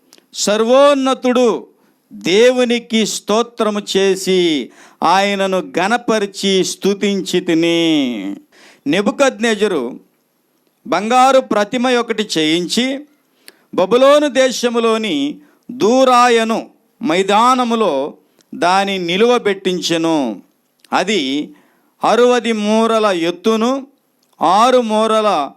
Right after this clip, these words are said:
వెడల్పునయ్యుండెను. ఇది బంగారపు విగ్రహం నిలవబెట్టాడు. ఏ విగ్రహం ఇది? బంగారపు విగ్రహం నిలవబెట్టాడు.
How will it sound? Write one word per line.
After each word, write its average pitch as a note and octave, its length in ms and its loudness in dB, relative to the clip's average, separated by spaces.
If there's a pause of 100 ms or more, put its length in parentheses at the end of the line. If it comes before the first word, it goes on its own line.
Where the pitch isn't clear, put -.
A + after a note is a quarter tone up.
(460)
వెడల్పునయ్యుండెను. E3+ 1800 0
ఇది F#3 260 0
బంగారపు F#3+ 1160 0
విగ్రహం E3+ 520 -2
నిలవబెట్టాడు. B2 760 -2 (1300)
ఏ D3 80 2
విగ్రహం E3+ 480 -2
ఇది? G#3 340 -2 (760)
బంగారపు G#3+ 880 2
విగ్రహం G3+ 480 -2
నిలవబెట్టాడు. E3+ 720 -2